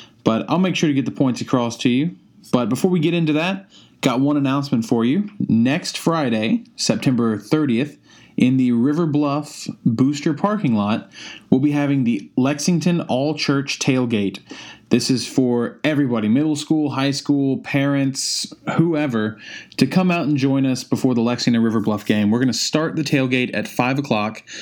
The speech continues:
We're gonna have games, we're gonna have food, we're gonna have t-shirts for the first thousand students,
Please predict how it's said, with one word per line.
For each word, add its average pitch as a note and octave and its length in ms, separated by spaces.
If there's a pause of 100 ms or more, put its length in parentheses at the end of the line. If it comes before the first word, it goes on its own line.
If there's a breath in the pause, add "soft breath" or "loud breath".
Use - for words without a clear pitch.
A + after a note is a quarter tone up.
(240 loud breath)
We're A2 100
gonna A2+ 140
have G#2 300
games, D3 640
we're A2 80
gonna G#2+ 180
have G2+ 300
food, F3+ 520
we're A#2+ 120
gonna A#2 160
have A2 360
t-shirts F#3 480
for - 120
the A#2+ 80
first D3 340
thousand C3+ 440
students, E3 540